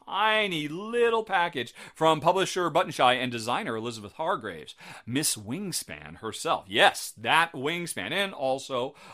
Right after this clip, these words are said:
um, the, uh, Monarch Butterfly game that his name completely escapes me at the moment. Oh, that's driving me nuts. But anyway, Elizabeth Hargraves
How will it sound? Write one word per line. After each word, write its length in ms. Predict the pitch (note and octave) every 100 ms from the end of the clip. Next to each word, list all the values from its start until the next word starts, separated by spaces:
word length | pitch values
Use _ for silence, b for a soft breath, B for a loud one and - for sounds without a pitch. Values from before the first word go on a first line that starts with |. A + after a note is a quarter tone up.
| B -
um, 640 | B2+ B2 B2 A#2+ A#2 A#2 A2+
the, 240 | B2 B2
uh, 300 | B2 A#2+ A#2
Monarch 340 | A2+ C#3 D#3 C3+
Butterfly 400 | E3+ G3+ A#2 G2
game 320 | G2 F2+ D#2 B B
that 200 | A#2 B2
his 220 | C#3 A2+
name 180 | B2+ D#3
completely 320 | C#3+ C3+ E3+
escapes 360 | D3+ - F#3+ A3
me 100 | C#3
at 60 | A#2
the 60 |
moment. 200 | G#2+ F#2+ -
Oh, 180 | F3 B2
that's 200 | E3+ -
driving 280 | G#2+ G2+
me 80 | F#2
nuts. 240 | F#2+ - - B
But 140 | - A3
anyway, 240 | A#3 G2+ -
Elizabeth 440 | D#3 G#3 A3+ A3+ D3
Hargraves 640 | E3 E3+ B2+ G#2+ G#2